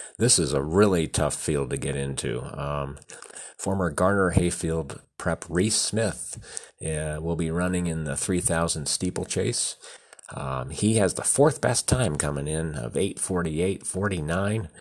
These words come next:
and he runs for Northwest Missouri State. And then this is a new name that, uh, popped onto my radar, um, John Specht. Um, he, uh, runs for Western Colorado University. He's a former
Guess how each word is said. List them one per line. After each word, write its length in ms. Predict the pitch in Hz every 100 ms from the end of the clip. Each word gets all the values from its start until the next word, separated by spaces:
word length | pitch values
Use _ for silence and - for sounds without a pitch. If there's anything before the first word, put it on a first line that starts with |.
| - _ -
and 160 | 71 73
he 140 | 92
runs 300 | 90 87 82
for 180 | - 80
Northwest 600 | 87 95 - 87 85 -
Missouri 420 | 78 80 80 71
State. 420 | - - 85 117 - - - - - - - -
And 200 | 82 85
then 200 | 92 98
this 200 | 104 139
is 160 | 208 160
a 40 |
new 200 | 82 82
name 360 | 73 73 80 87
that, 280 | 71 - -
uh, 260 | 73 71 69 -
popped 280 | 78 -
onto 220 | 78 76 73
my 140 | 71
radar, 640 | 71 82 82 85 85 -
um, 440 | 87 80 80 76 80 - _ _ _ _ - -
John 300 | 98 101 104
Specht. 460 | - 101 82 - - - - _ -
Um, 420 | 78 80 - 78
he, 540 | 85 - 98 101 90 62
uh, 400 | 82 80 73 71 80
runs 520 | 90 82 82 - - - - _ -
for 140 | 85
Western 460 | 82 117 - 127 123
Colorado 720 | - - 123 113 113 120 113
University. 880 | 92 107 110 104 139 - 76 87 90 - - - -
He's 240 | 104 117
a 60 | 101
former 580 | 104 104 92 85 71